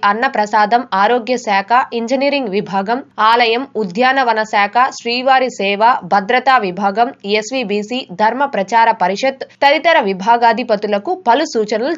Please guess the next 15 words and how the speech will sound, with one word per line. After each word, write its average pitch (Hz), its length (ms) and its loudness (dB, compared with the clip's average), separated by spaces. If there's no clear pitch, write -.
చేశారు. 202 360 -2
ఈ 320 100 0
పర్వదినాన్ని 247 800 0
పురస్కరించుకుని 220 920 -4
సూర్యోదయం 277 720 0
నుండి 202 340 -4
చంద్రోదయం 247 720 0
వరకు 202 320 -2
తిరుమలలో 233 580 0
ఏడు 302 300 2
వాహనాలపై 220 800 0
స్వామివారు 254 640 2
ఊరేగింపును 220 760 -2
తిలకించడానికి 269 960 -2
వచ్చే 190 340 -4